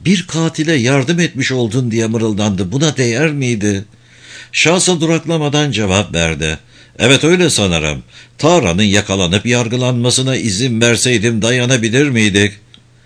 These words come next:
"Bazı sorunlar çıkmasın." Şasa başını salladı. "Manfred bizi yine koruyacak. Şan olayında olduğu gibi."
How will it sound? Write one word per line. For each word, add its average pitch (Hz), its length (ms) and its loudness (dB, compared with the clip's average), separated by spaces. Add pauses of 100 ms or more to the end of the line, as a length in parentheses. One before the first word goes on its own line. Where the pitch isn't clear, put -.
(280)
"Bazı 180 280 0
sorunlar 160 560 -2
çıkmasın." 139 680 -2 (600)
Şasa 180 440 0
başını 160 340 0
salladı. 80 640 -2 (320)
"Manfred 120 580 2
bizi 107 240 -2
yine 110 320 2
koruyacak. 85 720 0
Şan 127 380 0
olayında 110 560 0
olduğu 101 520 0
gibi." 82 440 0